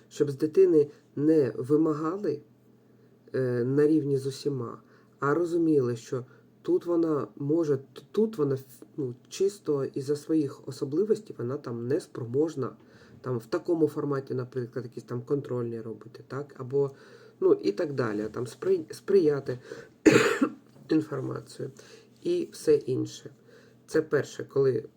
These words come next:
дитина <coughs> має особливі освітні потреби. Друге, коли дитина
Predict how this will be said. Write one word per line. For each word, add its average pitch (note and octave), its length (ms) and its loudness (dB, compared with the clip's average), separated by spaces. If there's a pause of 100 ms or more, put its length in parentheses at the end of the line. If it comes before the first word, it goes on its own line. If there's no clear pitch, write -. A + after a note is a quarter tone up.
дитина D3 480 0 (1400)
<coughs> - 460 6
має D#3 400 4
особливі C3 640 -6
освітні - 420 -14
потреби. B2+ 440 -12
Друге, B2+ 340 0 (500)
коли D#3+ 220 4
дитина F#3 560 -2